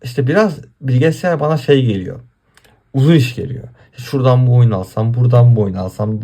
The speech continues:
nasıl setup kursam falan fistan. İşte konsollar biraz da aç kullan mantığı veriyor sana. Bilgisayar ise şunu yapıyor. İşte ayarlarını kendin işte yapacaksın.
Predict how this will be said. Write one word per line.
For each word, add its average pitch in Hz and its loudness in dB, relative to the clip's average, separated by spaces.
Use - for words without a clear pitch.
nasıl 123 -2
setup 104 -4
kursam 107 -8
falan 113 4
fistan. - -10
İşte 98 -6
konsollar 170 2
biraz 170 0
da - -8
aç 160 -2
kullan 147 0
mantığı 98 -6
veriyor 95 -8
sana. 104 -8
Bilgisayar 147 0
ise 170 -4
şunu 151 -4
yapıyor. 120 0
İşte - -16
ayarlarını 131 2
kendin 120 2
işte 110 -4
yapacaksın. 107 -2